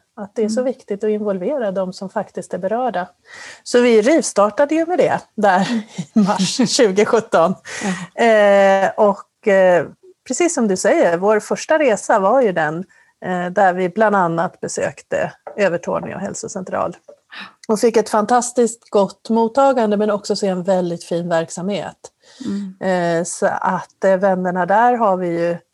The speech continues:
Speaker 1: haft kontakt med under hela utredningen sen. Och, eh, Övertorneå hälsocentral och teamet där medverkade ju också på ett, vi hade vid ett tillfälle en workshop där vi samlade alla våra referensgrupper, den politiska, huvudmännen,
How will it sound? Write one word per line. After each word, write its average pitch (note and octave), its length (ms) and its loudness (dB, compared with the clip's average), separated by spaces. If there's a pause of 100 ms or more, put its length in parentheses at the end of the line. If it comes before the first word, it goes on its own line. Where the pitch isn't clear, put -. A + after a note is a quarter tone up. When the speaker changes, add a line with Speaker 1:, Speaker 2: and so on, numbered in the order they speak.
Speaker 1:
haft - 260 -10
kontakt - 420 -8
med G3+ 280 -6
under E3+ 340 -8
hela E3+ 500 -10 (140)
utredningen C4 720 -6
sen. C3 300 -6 (500)
Och, - 560 -6
eh, E3+ 560 2
Övertorneå F#3+ 460 -2
hälsocentral G3 760 -2
och A3 80 -4
teamet A3 340 -4
där F3+ 140 -4
medverkade G3 800 -4
ju E3+ 260 -4 (320)
också - 600 -2
på F3+ 340 0
ett, F3+ 320 -4 (140)
vi A3 60 -4
hade A3+ 400 0
vid A3+ 140 -2
ett B3 160 -4
tillfälle G3+ 400 -2
en F#3 120 -6
workshop A3+ 520 -4 (100)
där F3+ 100 -2
vi F#3 80 -8
samlade F3 540 -6
alla C4+ 240 2
våra G3+ 280 2
referensgrupper, - 840 -8
den F#3 240 -8
politiska, A3+ 840 -2
huvudmännen, G3 960 -2